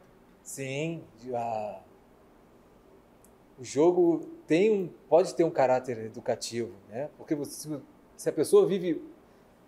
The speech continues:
tem uma experiência através de um personagem, ele aprende junto com o personagem, né? Então, a, eu acredito que a gente possa educar os jovens através de um jogo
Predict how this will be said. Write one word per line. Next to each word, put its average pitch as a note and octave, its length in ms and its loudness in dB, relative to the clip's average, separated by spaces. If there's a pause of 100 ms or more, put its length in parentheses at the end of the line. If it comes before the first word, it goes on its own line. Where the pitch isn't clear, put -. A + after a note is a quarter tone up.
tem E3+ 120 6
uma F3 80 4
experiência D#3+ 380 0
através D3 320 2
de D#3+ 60 -6
um D3 60 -8
personagem, B2 840 -2 (540)
ele C#3+ 120 2
aprende F#3 400 4
junto E3 260 0
com F3 100 -6
o D#3+ 40 -6
personagem, A#2+ 720 -6
né? B2+ 220 -16 (680)
Então, D#3+ 520 0 (100)
a, C3 680 0 (1120)
eu C3+ 100 -6
acredito D3 420 -6
que F3+ 80 -6 (100)
a C3+ 40 -8
gente B2+ 180 -14
possa C3+ 520 -4 (340)
educar B2+ 340 -2
os A#2 140 -6
jovens B2+ 540 -4
através B2 400 -10
de B2 60 -16
um C3 100 -18
jogo B2+ 440 -8